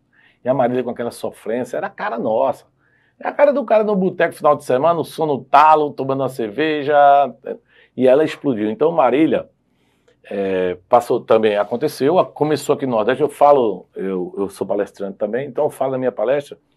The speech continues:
sobre esse case da Marília. A Marília foi a única artista do sertanejo que ela fez o caminho contrário da música sertaneja. Ela aconteceu primeiro no Norte e Nordeste e depois ela aconteceu no Sudeste e Centro-Oeste.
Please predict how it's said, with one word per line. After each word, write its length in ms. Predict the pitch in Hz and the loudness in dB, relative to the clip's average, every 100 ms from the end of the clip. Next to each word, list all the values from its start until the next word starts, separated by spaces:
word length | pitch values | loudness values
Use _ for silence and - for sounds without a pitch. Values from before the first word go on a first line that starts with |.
| _ _ _ _ | _ _ _ _
sobre 240 | _ 131 143 | _ -6 -4
esse 160 | 147 | -6
case 300 | 139 147 147 | -6 -4 -2
da 100 | 127 | 0
Marília. 420 | 117 98 92 82 - _ _ _ _ | 0 -2 -4 -8 -16 _ _ _ _
A 80 | 98 | -4
Marília 320 | 110 131 147 | -2 -2 -4
foi 160 | 139 127 | -4 -6
a 40 | |
única 220 | 156 175 | -6 -6
artista 380 | 131 - 113 110 | -8 -6 -12 -12
do 100 | 107 | -16
sertanejo 640 | - 101 101 104 123 - _ | -10 -10 -8 -4 -4 -4 _
que 80 | |
ela 200 | 117 117 | -2 -2
fez 200 | - 120 | -4 -8
o 80 | 113 | -8
caminho 360 | - 120 120 120 | -10 -10 -10 -14
contrário 640 | 127 151 131 123 131 120 | -14 -14 -10 -2 -2 -2
da 100 | 104 | -6
música 280 | 95 92 92 | -10 -14 -18
sertaneja. 600 | - 90 87 85 78 - _ _ _ _ | -18 -18 -18 -20 -20 -20 _ _ _ _
Ela 120 | - 98 | -6 -6
aconteceu 440 | 113 110 110 123 | -6 -8 -6 -6
primeiro 720 | - 143 127 117 117 120 202 _ _ - | -6 -6 -4 -4 -4 -6 -14 _ _ -10
no 100 | 110 | -6
Norte 320 | 98 95 110 | -4 -6 -8
e 20 | |
Nordeste 680 | 107 101 87 92 107 - 95 | -10 -10 -8 -10 -10 -16 -16
e 80 | 127 | -8
depois 480 | 113 - - 127 143 | -6 -8 -8 -6 -2
ela 160 | 139 | -4
aconteceu 480 | 135 131 123 120 120 | -4 -10 -12 -10 -8
no 120 | 123 | -8
Sudeste 600 | 123 135 120 95 95 _ | -10 -12 -10 -10 -10 _
e 40 | 107 | -18
Centro-Oeste. 680 | - 113 139 - - - | -16 -12 -12 -12 -16 -20